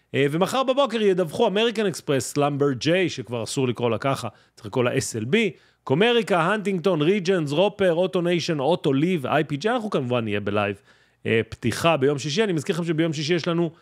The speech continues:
מניות בשלוש דקות. האם השיא יישבר? סך הכל בשלוש דקות אני עובר בדרך כלל על משהו כמו עשר מניות.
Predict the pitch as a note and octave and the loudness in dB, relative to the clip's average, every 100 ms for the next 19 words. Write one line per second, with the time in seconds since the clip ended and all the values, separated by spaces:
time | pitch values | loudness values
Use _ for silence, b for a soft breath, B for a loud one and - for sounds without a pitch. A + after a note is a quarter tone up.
0 | b b - A#2 A#2+ B2 B2 - C#3+ C3+ | b b -4 0 2 2 -2 0 -2 0
1 | D#3 G3+ F3 C#3 E3+ F3+ - G3 F3+ - | -2 0 0 0 0 -2 -2 -2 -2 -2
2 | D3+ G#3 A3 F3+ G3 F3 E3+ G3 G#3 E3 | -2 0 0 0 -2 -2 0 2 2 0
3 | - F3+ E3+ E3+ E3 C#3+ C3+ D3+ C3+ C3+ | -2 0 0 -2 -2 -2 -2 0 0 0
4 | C3+ - B2 A#2 B2 A2 B2+ A#2 - b | -2 -2 -2 -2 -4 -6 -4 -6 -6 b
5 | b - D#3 D#3+ G3 F#3 F#3+ G#3 A3+ - | b 0 0 0 -4 -2 0 2 2 -2